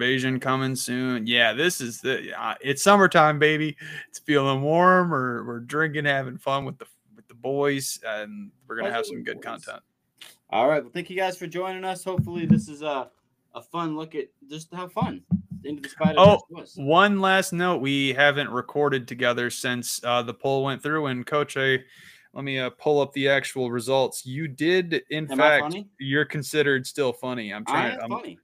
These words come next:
Speaker 1: Okay.
Speaker 2: you
Speaker 1: Well,
Speaker 2: are
Speaker 1: that's
Speaker 2: still
Speaker 1: great.
Speaker 2: considered funny. Let me find the percentage, 'cause it was, it was, it was a little better than I was expecting.
Speaker 1: Everyone who voted that it's not funny is wrong and
Speaker 2: Okay,
Speaker 1: objectively
Speaker 2: you
Speaker 1: are
Speaker 2: got
Speaker 1: not funny.
Speaker 2: six,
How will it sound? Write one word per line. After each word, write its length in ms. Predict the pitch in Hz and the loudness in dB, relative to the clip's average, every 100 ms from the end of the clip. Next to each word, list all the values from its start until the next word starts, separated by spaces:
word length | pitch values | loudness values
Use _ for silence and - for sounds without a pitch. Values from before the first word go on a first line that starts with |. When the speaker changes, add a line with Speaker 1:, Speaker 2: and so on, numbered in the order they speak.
| - | -20
Speaker 1:
Okay. 220 | 208 - | -20 -16
Speaker 2:
you 140 | 107 135 | -4 0
Speaker 1:
Well, 60 | 139 | 4
Speaker 2:
are 80 | 143 | 4
Speaker 1:
that's 100 | 139 | 2
Speaker 2:
still 160 | - 139 | -2 -2
Speaker 1:
great. 80 | |
Speaker 2:
considered 340 | 131 123 127 117 | -2 -4 -4 -4
funny. 180 | 120 107 | -6 -6
Let 120 | 131 | -6
me 80 | 139 | -4
find 200 | 143 127 | -4 -6
the 60 | |
percentage, 760 | 120 117 - 113 98 95 - - | -6 -10 -8 -8 -8 -10 -14 -14
'cause 200 | - 113 | -12 -4
it 60 | 135 | -4
was, 300 | 135 - - | -4 -6 -6
it 60 | 180 | -4
was, 300 | 208 202 - | -2 -6 -8
it 80 | 190 | -6
was 100 | 247 | -4
a 60 | 254 | 0
little 200 | 202 170 | 2 2
better 280 | 135 123 | 0 0
than 100 | 117 | -2
I 80 | 110 | -6
was 120 | 110 - | -8 -12
expecting. 540 | - 104 104 104 139 - - - | -14 -12 -10 -8 -10 -12 -20 -10
Speaker 1:
Everyone 320 | 135 170 165 | -8 -6 -6
who 160 | 156 135 | -4 -6
voted 300 | 139 135 127 | -6 -8 -4
that 260 | 123 - - | -4 -4 -12
it's 180 | 127 - | -18 -8
not 220 | 117 - | -8 -6
funny 400 | 113 104 101 98 | -10 -12 -12 -12
is 160 | 98 104 | -14 -8
wrong 180 | 107 101 101 - | -6 -4 -4 -6
and 80 | 104 | -6
Speaker 2:
Okay, 100 | 135 | -4
Speaker 1:
objectively 380 | 135 123 104 143 | 0 0 0 -2
Speaker 2:
you 100 | 143 | 4
Speaker 1:
are 40 | |
Speaker 2:
got 120 | 156 | 6
Speaker 1:
not 80 | 143 | 6
funny. 140 | - 170 | 2 -2
Speaker 2:
six, 180 | 180 | -2